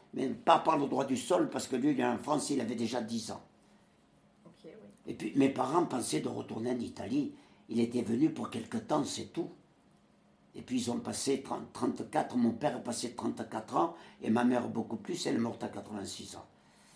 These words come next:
Speaker 2: Oui.
Speaker 1: Alors, euh, on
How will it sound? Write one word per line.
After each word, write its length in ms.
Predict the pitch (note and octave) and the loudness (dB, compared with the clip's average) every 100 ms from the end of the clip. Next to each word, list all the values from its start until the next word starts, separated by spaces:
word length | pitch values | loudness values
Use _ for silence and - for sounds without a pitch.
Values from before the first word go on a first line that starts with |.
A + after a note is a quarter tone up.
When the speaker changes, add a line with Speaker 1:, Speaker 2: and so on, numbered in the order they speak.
| - _ _ _ _ _ _ _ _ - - - | -20 _ _ _ _ _ _ _ _ -20 -20 -20
Speaker 2:
Oui. 120 | - E3+ - - _ _ _ - | -20 -20 -20 -20 _ _ _ 0
Speaker 1:
Alors, 380 | B2 A#2+ - | 2 2 0
euh, 140 | G#2 - - - - - | -4 -6 -8 -10 -14 -16
on 80 | - | -2